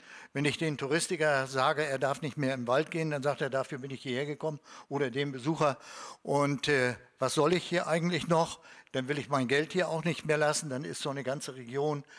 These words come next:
auch entsprechend, äh, hinten angestellt. Ich glaube, hier brauchen wir sehr viel Fingerspitzengefühl, auch in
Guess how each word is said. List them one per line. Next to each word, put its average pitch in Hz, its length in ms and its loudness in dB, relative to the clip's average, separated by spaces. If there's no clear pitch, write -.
auch - 360 0
entsprechend, 135 920 -4
äh, 123 340 2
hinten 165 340 -4
angestellt. 143 680 0
Ich - 220 -2
glaube, 165 500 4
hier 165 260 -2
brauchen 151 300 -2
wir 156 100 0
sehr 175 140 2
viel 180 140 -4
Fingerspitzengefühl, 180 1120 0
auch 165 340 -2
in 160 640 -4